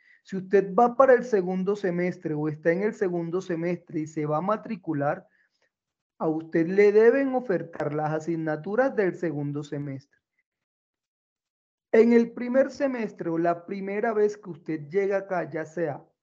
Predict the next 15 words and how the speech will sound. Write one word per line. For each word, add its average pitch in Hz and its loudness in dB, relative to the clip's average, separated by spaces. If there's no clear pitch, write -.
al 156 -8
primer 147 -8
semestre 170 -6
o 156 -6
llega 160 -2
por 156 -2
medio 156 -2
de 139 -6
una 156 -4
homologación, 156 -4
nosotros 208 0
le 214 4
realizamos 160 -2
la 139 -2
matrícula. 160 -8